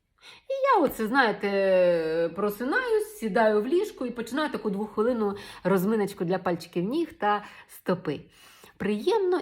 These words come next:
і просинаюсь потроху. Влітку побачила відео для кульшових суглобів, що про них треба піклуватись. І там така руханка не, не мудра на п'ять вправ,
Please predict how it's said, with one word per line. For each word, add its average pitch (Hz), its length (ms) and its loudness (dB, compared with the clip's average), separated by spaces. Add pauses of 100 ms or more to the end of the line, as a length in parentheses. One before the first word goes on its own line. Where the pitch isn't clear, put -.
і 302 100 -2
просинаюсь 160 480 -2
потроху. 147 540 -14 (1500)
Влітку 196 460 0
побачила 190 540 2
відео 151 400 -2
для 170 220 0
кульшових 208 540 0
суглобів, 156 580 -6
що 165 140 -8
про 185 140 0
них 254 200 0
треба 202 300 0
піклуватись. 156 720 -4 (340)
І 349 80 -4
там 349 200 4
така 220 240 2
руханка 262 500 2
не, 226 720 0 (320)
не 226 160 0
мудра 214 400 2
на 202 120 -2
п'ять 202 320 -2
вправ, 403 480 0